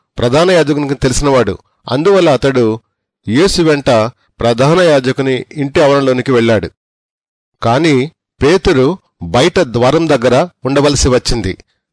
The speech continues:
ప్రధాన యాజకునికి పరిచయమైన ఆ ఇంకొక శిష్యుడు బయటకు వచ్చి అక్కడ ఉన్న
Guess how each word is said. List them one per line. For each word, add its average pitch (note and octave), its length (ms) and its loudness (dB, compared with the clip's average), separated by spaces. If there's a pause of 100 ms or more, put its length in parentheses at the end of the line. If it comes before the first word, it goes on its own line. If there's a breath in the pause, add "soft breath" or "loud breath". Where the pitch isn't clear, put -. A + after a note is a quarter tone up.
ప్రధాన B2 400 0
యాజకునికి D#3 760 0 (280)
పరిచయమైన D#3+ 500 0
ఆ C#3+ 180 2
ఇంకొక D#3 360 0
శిష్యుడు C3+ 520 0 (280)
బయటకు D3 400 0
వచ్చి D3 420 0 (480)
అక్కడ F3 340 -2
ఉన్న D3 340 0